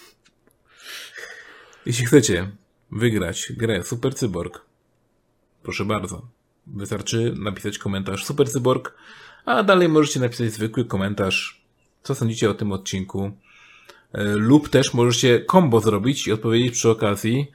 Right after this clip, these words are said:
e, na pytanie konkursowe, mm, Dariusza, który, e, w, gdzieś tam wcześniej, jak sobie przewiniecie, jak odsłuchacie uważnie, to się dowiecie dokładnie, o co chodziło.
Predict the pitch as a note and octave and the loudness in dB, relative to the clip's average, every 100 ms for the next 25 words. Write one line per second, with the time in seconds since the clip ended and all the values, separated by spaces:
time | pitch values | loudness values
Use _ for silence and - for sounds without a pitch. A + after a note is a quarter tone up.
0 | - - - - - G#2+ G#2+ G#2+ G#2+ G#2+ | -20 -20 -16 -14 -8 -2 0 2 2 2
1 | A2+ A#2 A#2+ B2 A2+ A2+ A#2 A2+ A2+ A2 | 0 0 2 2 2 2 0 0 0 0
2 | A2 G2 G#2 G#2 G#2+ A2 B2 - - A2 | -2 0 -2 -2 -2 -4 -6 -10 -14 -10
3 | G#2 G#2 G#2 G2+ G#2 G2+ G#2 G#2+ G#2+ A2 | -6 -4 -4 -4 -4 -4 -2 -2 -4 -6
4 | - - G2+ G2 C#3 D#3 F#2 E2+ - G#2+ | -10 -10 -4 0 4 4 2 -8 -8 -4
5 | C3+ E3+ F3+ - A#2 A2+ A#2 - - _ | 0 0 0 -2 0 0 -2 -10 -20 _
6 | _ - G2+ C3+ D3 B2 A#2 A2+ A#2 _ | _ -12 -4 -4 0 0 0 -2 -8 _
7 | _ _ - _ _ - - - C#3+ - | _ _ -20 _ _ -14 -4 -2 0 -2
8 | - B2+ C#3 C#3 C#3 - - B2 D3 C#3+ | -2 -4 -2 -4 -6 -12 -4 2 2 2
9 | - C#3 D3+ D3 C#3+ C#3+ C3 C3 D3 C#3+ | 2 2 4 4 2 2 2 2 0 0
10 | E3+ F3 D#3 D#3+ - C#3+ C#3 C#3+ - - | 0 2 4 2 2 0 0 -4 -8 -20
11 | - A#2+ C3 C3+ B2 A#2+ B2 C3+ C3 - | -6 0 2 2 0 0 0 -2 -4 -10
12 | - _ _ _ - A2+ - B2+ B2 A#2+ | -20 _ _ _ -8 -6 -2 0 0 0
13 | G#2 A#2+ A2 G#2+ G2+ G#2+ G2+ F#2+ G#2+ A#2 | -4 0 0 0 -2 -4 -4 -2 0 0
14 | A2+ | 0